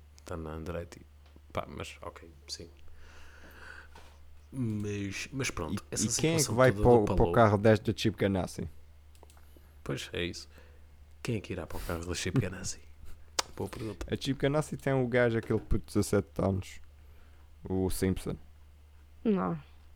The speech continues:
Speaker 2: Mas acho que
Speaker 3: Quer
Speaker 2: o
Speaker 3: dizer,
Speaker 2: gajo
Speaker 3: os
Speaker 2: já vai com
Speaker 3: americanos são um
Speaker 2: dezoito
Speaker 3: bocado
Speaker 2: para lá.
Speaker 3: malucos, mas
Speaker 1: Então,
Speaker 3: quer
Speaker 1: não
Speaker 3: dizer, o
Speaker 1: havia de ser o
Speaker 3: Verstappen
Speaker 1: primeiro.
Speaker 3: também foi para a Torre
Speaker 2: Epá,
Speaker 3: Rosso.
Speaker 2: sim, sim, não,
Speaker 1: Não
Speaker 2: não
Speaker 1: havia de ser o
Speaker 2: sei
Speaker 3: Não sei
Speaker 1: primeiro.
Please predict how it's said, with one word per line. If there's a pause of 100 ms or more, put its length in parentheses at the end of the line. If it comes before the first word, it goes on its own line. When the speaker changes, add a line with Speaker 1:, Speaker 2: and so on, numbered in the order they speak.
(200)
Speaker 2:
Mas
acho
que
Speaker 3:
Quer
Speaker 2:
o
Speaker 3:
dizer,
Speaker 2:
gajo
Speaker 3:
os
Speaker 2:
já
vai
com
Speaker 3:
americanos
são
um
Speaker 2:
dezoito
Speaker 3:
bocado
Speaker 2:
para
lá.
Speaker 3:
malucos,
mas (2250)
Speaker 1:
Então, (440)
Speaker 3:
quer
Speaker 1:
não
Speaker 3:
dizer,
o
Speaker 1:
havia
de
ser
o
Speaker 3:
Verstappen
Speaker 1:
primeiro.
Speaker 3:
também
foi
para
a
Torre
Speaker 2:
Epá,
Speaker 3:
Rosso.
Speaker 2:
sim,
sim,
não,
Speaker 1:
Não
Speaker 2:
não
Speaker 1:
havia
de
ser
o
Speaker 2:
sei
Speaker 3:
Não
sei
Speaker 1:
primeiro.